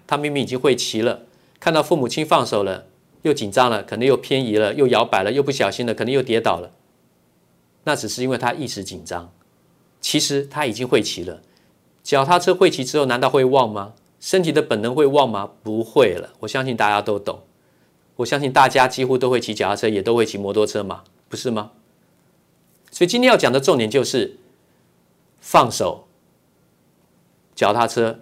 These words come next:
你还是会继续骑下去，多头还是会行进的。所以今天我在这个说明的时候呢，影响到内资最大信心的，包括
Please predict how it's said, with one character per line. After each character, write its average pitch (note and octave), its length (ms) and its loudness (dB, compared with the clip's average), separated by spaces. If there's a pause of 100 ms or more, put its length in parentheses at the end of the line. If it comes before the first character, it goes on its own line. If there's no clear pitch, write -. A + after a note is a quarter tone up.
(100)
你 F#2+ 120 -12
还 G2 160 -10
是 A#2+ 120 -8
会 A2+ 140 0
继 G#2 160 -6
续 G2 140 -10
骑 F2+ 160 -12
下 F2 180 -4
去， E2+ 260 -14 (380)
多 D#3 160 4
头 A2 240 0
还 - 260 -12
是 A#2 200 -6
会 G#2+ 180 0
行 F2+ 260 -10
进 G2+ 220 -6
的。 E2+ 220 -16 (1120)
所 - 140 -2
以 B2 60 4
今 C#3+ 100 -4
天 D3 100 0
我 A#2 80 2
在 B2+ 120 4
这 C3 100 0
个 B2 100 0
说 C3+ 220 0
明 A#2 140 -2
的 G#2+ 80 0
时 G#2+ 120 -4
候 G#2+ 100 0
呢， G2+ 140 -4
影 A#2+ 200 -6
响 A#2 160 -2
到 A#2+ 140 0
内 B2 120 -2
资 A2+ 140 -12
最 B2 160 0
大 A#2 120 2
信 A2 200 -4
心 A2+ 120 -6
的， G#2 120 -2
包 F#2+ 200 0
括 A2 520 2